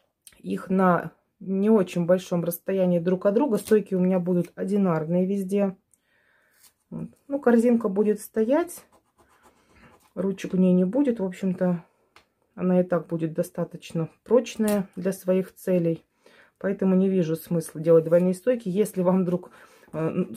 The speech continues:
нужны двойные стойки, то пожалуйста. Вот этими первоначальными стойками я сразу закладываю то расстояние, которое будет у меня по всему периметру между стойками.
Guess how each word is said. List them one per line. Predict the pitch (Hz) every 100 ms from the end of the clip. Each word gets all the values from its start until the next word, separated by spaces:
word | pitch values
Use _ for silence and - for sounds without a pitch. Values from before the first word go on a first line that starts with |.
| -
нужны | 190 185 185 165
двойные | 165 180 180
стойки, | 180 - 311 196
то | 190
пожалуйста. | 202 196 170 151 151 147 _ 139 151 _ _ _ _ _ _ _ _ _ _ _ _ _ _ _ _ _ _ _ _
Вот | 185 226
этими | 226 220
первоначальными | 220 208 220 220 226 208 208
стойками | 202 - 302 302 208 185
я | 180 226 240
сразу | 233 - 196 208 185
закладываю | 165 180 180 185 185 170 175 175 165 - _ _ _ _ _ _ _ _ - -
то | 185
расстояние, | 185 - 165 175 226 240
которое | 220 180 180 170
будет | 165 208 220
у | 175
меня | 165 175 196 - - - _ _ _ _
по | 170 180 202 220 - _ _ _ _ _ _ _
всему | _ - 175 180
периметру | 185 175 180 202 196 170
между | 175 175 190
стойками. | - 185 165 156 147 143